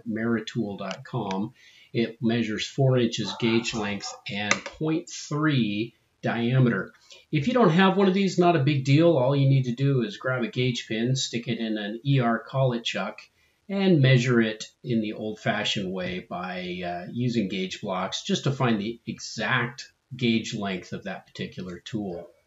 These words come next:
And before I use this tool for calibration, I want to make sure that I register it in my library, make sure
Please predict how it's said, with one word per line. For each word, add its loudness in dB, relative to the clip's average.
And 0
before 2
I 8
use 6
this 2
tool 6
for 2
calibration, 2
I 0
want -2
to 0
make -4
sure 2
that -4
I -4
register -2
it 0
in 2
my 0
library, 4
make -10
sure 2